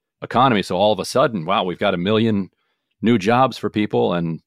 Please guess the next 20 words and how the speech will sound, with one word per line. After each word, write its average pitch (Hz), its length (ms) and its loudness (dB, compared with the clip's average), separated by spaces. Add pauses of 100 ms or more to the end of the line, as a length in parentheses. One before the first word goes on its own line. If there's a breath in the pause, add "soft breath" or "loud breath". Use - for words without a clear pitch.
wages 104 380 0
are 107 80 -2
gonna 98 160 -2
skyrocket 110 720 0
because 87 240 -10
we 87 80 -6
need 95 220 -2
people 104 200 -4
to 87 60 -8
fill 110 240 -2
those 90 240 -2
jobs. 110 360 -2
No, 107 380 0 (600)
in 92 100 -8
fact, 113 240 0
the 90 60 -2
economy 98 400 0
is - 80 -10
just - 220 -12
tanking - 380 -12